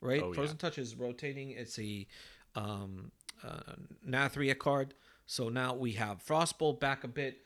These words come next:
Speaker 1: for Sunburn to have options there. Um,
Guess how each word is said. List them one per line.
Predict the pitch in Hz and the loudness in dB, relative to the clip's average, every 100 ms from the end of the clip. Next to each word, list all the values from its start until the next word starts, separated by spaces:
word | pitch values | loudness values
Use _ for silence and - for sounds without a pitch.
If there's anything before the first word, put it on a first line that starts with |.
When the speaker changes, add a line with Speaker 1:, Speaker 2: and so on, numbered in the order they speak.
| - - - | -20 -20 -4
Speaker 1:
for | 135 117 | 0 0
Sunburn | - 151 156 147 139 147 160 | 0 0 0 -2 -2 -2 -6
to | 143 | -8
have | 110 113 113 | -8 -6 -8
options | 107 110 - 151 123 110 | -8 -8 -2 0 2 4
there. | 147 208 240 - - - - - | 6 4 0 -12 -16 -16 -18 -2
Um, | 120 120 120 120 120 117 123 | 0 2 2 2 0 -2 -6